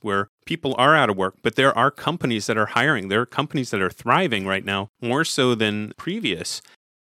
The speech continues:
And to know that there are jobs out there that you can find that may be better than what you had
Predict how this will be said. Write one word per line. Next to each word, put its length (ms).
And 560
to 100
know 300
that 200
there 220
are 80
jobs 460
out 240
there 200
that 200
you 100
can 160
find 340
that 120
may 120
be 120
better 300
than 140
what 180
you 140
had 480